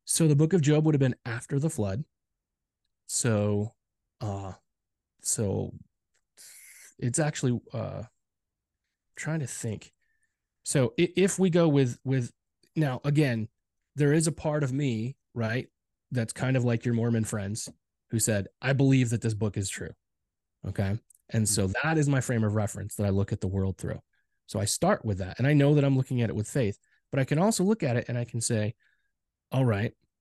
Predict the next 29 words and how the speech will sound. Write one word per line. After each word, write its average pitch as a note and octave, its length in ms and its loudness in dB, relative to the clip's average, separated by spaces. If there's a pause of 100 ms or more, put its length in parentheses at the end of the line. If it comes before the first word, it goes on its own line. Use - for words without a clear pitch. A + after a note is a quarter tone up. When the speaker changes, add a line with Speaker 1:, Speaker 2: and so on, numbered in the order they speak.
(480)
Speaker 1:
there, D3 260 4
there D#3+ 200 4
are D#3 160 4
gonna F3+ 220 6
be E3+ 140 4
places D#3 420 0
that B2+ 100 2
I B2 60 2
will B2 180 0
run A#2+ 200 2
into B2 280 -2
where G2 160 -4
I'm G#2+ 160 -4
choosing A2+ 380 2
to G#2+ 60 -4
believe G#2 260 0
something G2 320 -2
on F#2+ 100 -2
faith." - 380 -10 (380)
Speaker 2:
Sure. B2 160 2 (580)
Speaker 1:
But C3+ 100 0
I C#3 80 2
can D3+ 140 4
also E3+ 220 4
look D3+ 160 4
at C#3 100 4
it - 60 -2
with A#2+ 140 0
logic, B2 460 -2